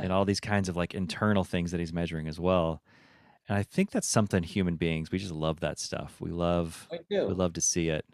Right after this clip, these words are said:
Speaker 2: Yeah, I mean, you wouldn't wanna watch a football game if they're not keeping score, you know, you
Speaker 1: Oh, the
Speaker 2: gotta
Speaker 1: whole
Speaker 2: track
Speaker 1: stats
Speaker 2: stuff.
Speaker 1: part of that world's its own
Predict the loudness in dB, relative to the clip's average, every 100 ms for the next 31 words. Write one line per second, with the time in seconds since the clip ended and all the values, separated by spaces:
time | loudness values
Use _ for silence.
0 | _ _ _ _ _ _ _ _ 0 2
1 | 2 2 2 2 4 4 4 6 6 8
2 | 8 6 2 2 0 8 12 12 10 2
3 | 0 -2 0 0 0 -2 -6 -6 -4 -4
4 | -2 4 6 6 2 -8 -6 -2 4 6
5 | 6 6 8 8 10 8 6 6 4 2
6 | 2 2 2 2 0 -6 -4 -2 -2 -4